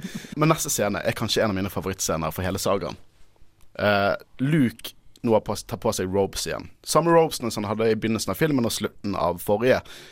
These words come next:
Og han hadde på seg det fordi han skulle brenne ned Jedi-treet, eh, siste handling som en Jedi, og han følte han måtte ta på seg liksom det religiøse antrekket som er Jedi-robes.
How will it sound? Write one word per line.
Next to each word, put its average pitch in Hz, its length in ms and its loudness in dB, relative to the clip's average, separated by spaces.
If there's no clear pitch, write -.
Og 139 80 2
han 147 100 6
hadde 143 180 0
på 160 160 6
seg 123 120 0
det 123 120 4
fordi 104 160 2
han - 80 -6
skulle 95 200 -4
brenne 92 320 -2
ned 95 240 -4
Jedi-treet, 92 640 -2
eh, 95 140 -8
siste - 480 -2
handling 87 400 -2
som 85 180 -6
en 82 80 -6
Jedi, 113 500 4
og 90 120 -4
han 90 100 -8
følte - 280 -6
han 87 80 -6
måtte 82 140 -10
ta - 120 -16
på 85 140 0
seg 85 180 -8
liksom 82 160 -10
det 85 100 -6
religiøse 82 560 -8
antrekket 82 420 -10
som 85 100 -10
er 90 100 -12
Jedi-robes. 92 720 -4